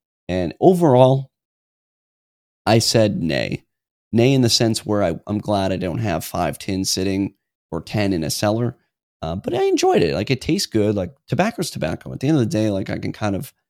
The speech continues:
find some good pieces from, from each blend. But yeah, I don't know. Virginias and Virginia Periques are my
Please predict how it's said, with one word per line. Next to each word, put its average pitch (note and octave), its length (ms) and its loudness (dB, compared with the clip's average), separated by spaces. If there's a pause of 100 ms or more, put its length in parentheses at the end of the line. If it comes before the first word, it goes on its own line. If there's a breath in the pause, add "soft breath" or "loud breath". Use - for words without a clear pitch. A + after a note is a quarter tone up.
(240)
find G2+ 300 -4
some D#2 160 -8
good F2+ 260 -4
pieces E2 380 -8
from, D#2+ 420 -10
from D2+ 180 -8
each C2+ 200 -10
blend. A2 360 0
But - 280 -8 (560)
yeah, - 100 0
I - 80 4
don't C3+ 80 6
know. A#2+ 100 6
Virginias B2 540 4
and G#2+ 80 2
Virginia G#2+ 320 -2
Periques G#2 380 -4
are F2+ 80 -4
my E2 400 -4